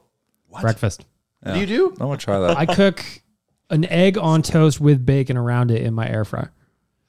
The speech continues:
Speaker 3: Do you cut out a hole for the egg?
Speaker 2: I, s-, I press one with a mug.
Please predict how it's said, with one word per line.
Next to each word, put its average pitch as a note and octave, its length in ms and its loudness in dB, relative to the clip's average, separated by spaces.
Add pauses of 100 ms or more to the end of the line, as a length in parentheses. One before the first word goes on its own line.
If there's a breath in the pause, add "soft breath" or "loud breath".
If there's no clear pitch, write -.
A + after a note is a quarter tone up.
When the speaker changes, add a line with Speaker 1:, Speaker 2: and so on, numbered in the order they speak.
(160)
Speaker 3:
Do B2 80 -2
you A2+ 60 2
cut C3 180 2
out B2 120 4
a A2 40 4
hole A2 240 0
for - 140 -10
the C#3+ 140 0
egg? G3 200 -6 (240)
Speaker 2:
I, A2+ 100 -4
s-, - 460 -4
I A#2 160 -6 (300)
press - 260 -6
one D#3 160 -2
with B2+ 100 -6
a B2 40 -4
mug. A#2 300 -4